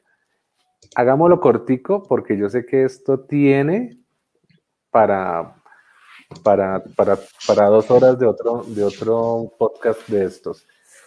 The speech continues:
En tu experiencia, yo he tenido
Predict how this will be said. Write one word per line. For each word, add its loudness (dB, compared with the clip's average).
En 2
tu 2
experiencia, 0
yo -2
he 0
tenido -4